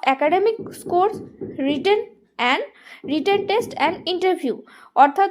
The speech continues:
তোমাদের সিলেকশনটা একাডেমিক কোয়ালিফিকেশন বা একাডেমিক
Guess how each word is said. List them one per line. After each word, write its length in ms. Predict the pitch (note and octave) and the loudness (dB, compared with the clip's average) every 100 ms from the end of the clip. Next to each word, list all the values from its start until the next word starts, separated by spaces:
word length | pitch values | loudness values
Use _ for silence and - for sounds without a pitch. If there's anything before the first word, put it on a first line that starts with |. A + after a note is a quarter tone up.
| F4+ | 2
তোমাদের 320 | D4+ E4 G4+ A#4+ - - | 0 0 -2 -2 -10 -6
সিলেকশনটা 680 | D#4 F4 G4+ - C4+ B3 B3+ F4+ - - - - - | -2 0 0 0 -2 -2 -4 -4 -10 -18 -20 -6 0
একাডেমিক 420 | G4 F4 F#4+ G4 G4+ | 4 4 2 0 2
কোয়ালিফিকেশন 720 | F4 D4 D#4+ F4 F4 F4 F#4 G4+ G4+ _ _ _ - | 4 4 2 -4 -4 -2 -2 -2 -6 _ _ _ -2
বা 60 | C4+ | 0
একাডেমিক 380 | C#4 C#4+ E4 E4 | 0 -2 -6 -8